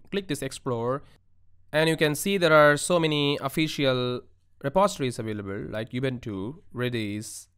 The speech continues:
Swarm, Mongo, MySQL, Postgres, WordPress, et cetera.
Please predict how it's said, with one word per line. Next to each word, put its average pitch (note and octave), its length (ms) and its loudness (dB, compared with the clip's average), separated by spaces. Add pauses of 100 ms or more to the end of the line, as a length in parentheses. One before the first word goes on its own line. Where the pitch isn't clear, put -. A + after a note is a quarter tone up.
(420)
Swarm, B2+ 560 0 (160)
Mongo, B2+ 640 -2
MySQL, B2 800 -4
Postgres, B2 760 -6 (420)
WordPress, C3+ 540 -2
et A#2 80 -10
cetera. G#2+ 400 -8